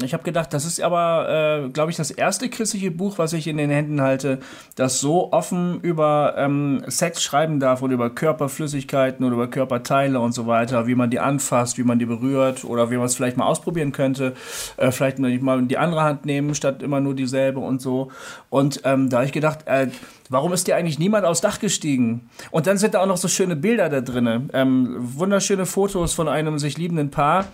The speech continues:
ähm, die gar nicht so wahnsinnig viel anhaben und, ähm, so sehr geschmackvolle Bilder. Aber auch für, das fand ich für ein christliches Buch, für ein säkulares Buch würde man sagen, ja, wieso? Hallo, was ist denn das Problem? Aber für ein christliches Buch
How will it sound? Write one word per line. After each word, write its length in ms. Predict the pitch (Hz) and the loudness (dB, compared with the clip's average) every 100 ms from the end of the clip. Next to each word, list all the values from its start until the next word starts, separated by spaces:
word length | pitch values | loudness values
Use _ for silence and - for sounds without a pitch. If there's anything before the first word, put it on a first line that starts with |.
| - - - - _ | -18 -20 -20 -20 _
ähm, 500 | 147 143 143 143 139 | 2 4 4 2 -2
die 300 | 131 151 143 | -2 0 2
gar 220 | 127 147 151 | 0 2 2
nicht 140 | 175 | 2
so 120 | 151 | 0
wahnsinnig 380 | 139 160 175 160 | 2 0 0 -2
viel 160 | 165 143 | -2 0
anhaben 680 | 139 165 170 170 180 185 - | 0 2 2 0 -2 -6 -4
und, 360 | 151 151 143 - | -2 -2 -4 -2
ähm, 380 | 143 139 139 123 | 0 2 0 0
so 120 | 131 | -2
sehr 280 | 127 151 202 | -4 -2 0
geschmackvolle 520 | 196 202 208 190 156 | 0 -2 0 0 0
Bilder. 400 | 131 123 135 151 - - - | 2 2 2 0 -4 -16 -4
Aber 220 | 127 131 | 0 0
auch 100 | 131 | 0
für, 420 | - 143 127 123 123 | -2 0 0 -2 -2
das 200 | 180 - | -2 0
fand 140 | 185 | -2
ich 80 | 170 | -2
für 80 | - | -4
ein 100 | 156 | -4
christliches 500 | 147 156 156 143 131 | -2 -4 -2 -2 -4
Buch, 460 | - 156 196 - - - - _ _ _ _ | -4 0 0 -2 -16 -20 -20 _ _ _ _
für 160 | - 143 | -2 2
ein 60 | |
säkulares 540 | 123 143 135 143 190 180 | 2 2 2 2 2 2
Buch 200 | 165 135 | 0 2
würde 180 | 156 151 | 2 4
man 140 | 147 | 2
sagen, 400 | 139 135 131 123 | 4 4 4 2
ja, 300 | 139 135 113 | 2 2 2
wieso? 400 | 120 110 131 147 | -2 0 2 4
Hallo, 260 | 120 147 135 | 2 4 4
was 140 | 127 | 2
ist 120 | 127 143 | 0 0
denn 120 | 127 | 2
das 80 | 123 | 0
Problem? 280 | 127 208 | 0 0
Aber 160 | 151 135 | 2 0
für 100 | 127 | 0
ein 60 | 123 | -2
christliches 580 | 240 262 165 127 113 | -2 -2 -2 -4 -6
Buch 340 | - 117 156 | -4 -6 -6